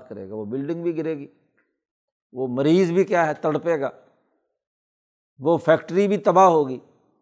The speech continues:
تو ایسے ظالموں کا انجام کیا ہوا ہے؟ وہ اپنی جہالت کے کاموں کے نتیجے میں ہی گرفت میں آ جاتے ہیں۔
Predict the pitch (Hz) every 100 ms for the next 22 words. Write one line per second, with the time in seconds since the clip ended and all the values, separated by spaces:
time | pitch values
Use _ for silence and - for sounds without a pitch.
0 | _ _ _ _ _ - 185 202 202 247
1 | 185 185 196 208 190 196 170 165 190 196
2 | 220 208 160 120 90 - _ _ _ _
3 | _ _ - 160 294 214 226 220 131 147
4 | 117 170 220 - 262 214 196 208 185 180
5 | 170 175 170 185 180 175 139 165 190 175
6 | 156 139 131 123 120 95